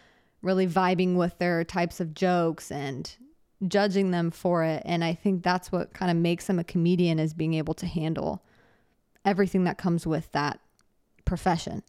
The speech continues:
which kinda leads me into something else I wanna talk about with imposter syndrome, getting better at whatever you are trying to create. Do not chase the outcome of your passions, your hobbies, the, your dreams. Don't tra-, don't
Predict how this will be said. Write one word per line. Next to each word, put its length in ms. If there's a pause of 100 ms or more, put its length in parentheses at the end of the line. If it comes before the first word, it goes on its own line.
(140)
which 240
kinda 200
leads 280
me 80
into 140
something 380
else 180
I 60
wanna 240
talk 220
about 240
with 480 (640)
imposter 580
syndrome, 640 (320)
getting 260
better 260
at 180
whatever 380
you 340
are 480
trying 280
to 120
create. 640 (320)
Do 160
not 220
chase 260
the 180
outcome 600 (480)
of 420
your 140
passions, 760
your 160
hobbies, 640
the, 140 (240)
your 180
dreams. 720
Don't 280
tra-, 260 (240)
don't 260